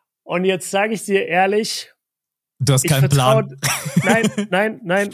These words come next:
Speaker 1: ich vertrau den Mavs minimal mehr. Und das ist so eine schwere Entscheidung, weil ich kann total sehen, wie diese Serie sieben Spiele geht oder vielleicht sogar sechs.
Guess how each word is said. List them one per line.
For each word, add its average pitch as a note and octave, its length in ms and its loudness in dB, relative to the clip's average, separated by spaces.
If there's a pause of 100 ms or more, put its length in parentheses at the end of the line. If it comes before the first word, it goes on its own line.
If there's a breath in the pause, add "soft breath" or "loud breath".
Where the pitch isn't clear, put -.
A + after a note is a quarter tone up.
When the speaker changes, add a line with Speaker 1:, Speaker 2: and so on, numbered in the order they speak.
(340)
Speaker 1:
ich F3+ 160 -2
vertrau G3 400 0
den F#3 240 0
Mavs F#3+ 360 -2
minimal E3+ 420 -4
mehr. C#3+ 360 -6 (680 loud breath)
Und F3+ 140 0
das G#3+ 140 2
ist G#3+ 200 -4
so A#3 100 -2
eine C4+ 120 -2
schwere A3+ 340 0
Entscheidung, G#3 560 0
weil E3+ 220 0 (720 soft breath)
ich - 160 -4
kann C4+ 220 -2
total A#3+ 640 -2
sehen, A#3 320 -4
wie G3+ 100 -4
diese F#3 280 -2
Serie G3+ 480 2
sieben F#3 280 -4
Spiele A3 420 -4
geht A#3+ 320 -6
oder F#3+ 160 2
vielleicht G3 320 0
sogar E3 260 0
sechs. D#3 500 -4